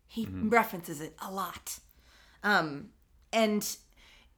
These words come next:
Speaker 1: yeah, she just, she's disgusted by Tony's behavior. He's, you know, he's, he's the gross guy, and she goes, "Ew, Tony!" You know,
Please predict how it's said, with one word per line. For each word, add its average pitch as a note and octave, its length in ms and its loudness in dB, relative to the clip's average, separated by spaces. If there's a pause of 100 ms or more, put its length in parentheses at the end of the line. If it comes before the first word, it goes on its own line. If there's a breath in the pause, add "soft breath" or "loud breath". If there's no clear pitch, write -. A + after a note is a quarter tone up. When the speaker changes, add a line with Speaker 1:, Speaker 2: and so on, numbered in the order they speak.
Speaker 1:
yeah, D#4 180 6
she C#4+ 180 2
just, E4+ 320 0
she's C#4 240 2
disgusted A#3+ 520 4
by G#3+ 120 6
Tony's F#3+ 380 -2
behavior. D#3+ 640 0 (160 loud breath)
He's, E3 540 -4 (300)
you F#3 100 -6
know, C#3+ 200 -4 (720)
he's, F#3+ 320 -8
he's G3+ 260 -2
the G#3 80 -6
gross F#3+ 300 8
guy, D3 280 6
and D3 180 -2
she F3+ 120 -4
goes, C#3+ 280 -2 (360)
"Ew, A#3 240 0 (560)
Tony!" D4 600 4 (120)
You C4 120 2
know, G3+ 100 4